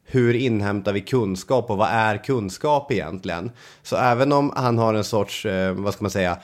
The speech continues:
han är ju väldigt re-, religiös och har en respekt inför Gud. Till exempel så, han jobbar inte speciellt noggrant med att försöka skjuta ner Descartes logiska gudsbevis. De här: "Ja,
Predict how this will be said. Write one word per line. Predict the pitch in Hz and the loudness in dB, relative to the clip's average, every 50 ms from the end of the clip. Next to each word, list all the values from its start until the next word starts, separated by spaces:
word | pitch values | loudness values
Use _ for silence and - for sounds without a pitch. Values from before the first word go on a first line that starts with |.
| - - _ | -16 -20 _
han | - 113 113 | -2 2 2
är | 120 | 2
ju | 127 | 4
väldigt | 131 143 135 120 104 95 - | 4 4 4 2 0 -2 0
re-, | 110 104 104 101 - 98 | 2 4 4 4 2 2
religiös | 101 107 101 98 92 104 101 92 92 92 104 | 0 2 0 0 0 0 2 2 2 0 0
och | |
har | 95 | -2
en | 95 | 0
respekt | 98 95 - - - 104 95 - - | 0 -2 -4 -2 -2 -2 -2 -2 -4
inför | 107 92 98 | -4 -4 -4
Gud. | 92 92 92 90 92 92 | -4 -2 0 0 0 0
Till | 95 113 104 | -2 -4 -4
exempel | 98 - - 120 113 117 117 - 113 110 | -4 -2 0 0 0 0 0 0 -2 0
så, | - - 120 110 104 107 - - - | 0 0 0 0 0 0 -2 -6 -6
han | 123 120 113 107 110 110 | -4 -2 0 0 0 0
jobbar | 104 117 120 120 110 110 120 | 2 2 2 2 4 4 2
inte | 120 120 113 107 98 - 127 | 4 4 2 0 0 -2 -4
speciellt | - - 131 120 123 113 107 | -2 -2 0 2 4 4 4
noggrant | 113 117 110 104 104 104 104 104 104 | 2 2 2 2 2 0 0 0 -2
med | 101 | -4
att | 92 | -4
försöka | 101 107 98 101 | -4 -2 -4 -2
skjuta | 92 113 110 101 98 104 | -2 -2 -4 -2 -2 -2
ner | 104 101 98 | -2 -2 -2
Descartes | 95 98 101 - 123 123 117 107 92 - - - - - - | -2 -4 -4 0 2 2 2 2 0 -4 -10 -12 -12 -10 -4
logiska | 113 107 104 98 95 95 92 - 104 | -2 0 0 0 0 -2 -2 -2 -2
gudsbevis. | 95 107 107 101 - - - 110 104 123 120 82 110 - - - - - _ _ _ _ _ | 0 0 -2 -2 -4 -2 0 2 2 2 2 0 -2 -4 -4 -6 -8 -10 _ _ _ _ _
De | 107 | 0
här: | 98 87 80 - - - - - _ | 2 2 2 0 -4 -12 -20 -16 _
"Ja, | - | -4